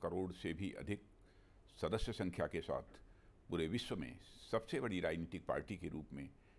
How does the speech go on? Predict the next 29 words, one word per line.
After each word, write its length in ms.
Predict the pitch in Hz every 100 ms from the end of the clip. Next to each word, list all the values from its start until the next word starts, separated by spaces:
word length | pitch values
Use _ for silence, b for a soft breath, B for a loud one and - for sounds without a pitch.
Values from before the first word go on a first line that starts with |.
| b -
जानी, 500 | 90 85 101 104 98
मानी 500 | 71 78 92 104 101 -
और 100 | 76
पहचानी 540 | - 57 - 82 78
जाती 300 | 62 53 55
है। 160 | 50 - - - b b b b b -
भाजपा 320 | - 85 -
परिवार 420 | 78 80 78 92 127 147 - - - - -
प्रधानमंत्री 560 | - 90 87 87 82
श्री 200 | 80 82
नरेंद्र 380 | 80 82 107 107
मोदी 280 | 92 87 82
जी 100 | 80
के 160 | -
नेतृत्व 460 | 78 78 - - -
में 160 | - - - b b b -
और 120 | -
राष्ट्रीय 340 | 85 101 - 104
अध्यक्ष 320 | 82 95 -
श्री 260 | 85 82 73 -
जगत 240 | 92 107
प्रकाश 260 | - 90 82
जी 140 | 78
नड्डा 340 | 78 76 73 113
के 240 | 107 73 71 - - -
सांगठनिक 480 | 87 92 107 147 151
कौशल 300 | - 78 78
के 140 | -
साथ 220 | - 60